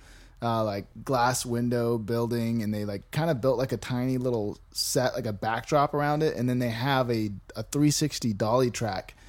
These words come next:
And so the camera is just rota-, rotating the whole time. It's like this three sixty dolly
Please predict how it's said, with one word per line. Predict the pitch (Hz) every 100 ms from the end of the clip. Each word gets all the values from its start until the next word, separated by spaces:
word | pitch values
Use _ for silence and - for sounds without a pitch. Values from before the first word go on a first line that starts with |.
| - - -
And | 117
so | 120
the | 113
camera | - 131 143 147 123 113 101
is | 110 113
just | 107 120 107
rota-, | 110 127 143 131 -
rotating | 123 139 147 135 110
the | 107
whole | 123 135
time. | - 131 120 110
It's | 117
like | 110
this | 113 -
three | - 131
sixty | - 135 - 123
dolly | 120 120 120 113 110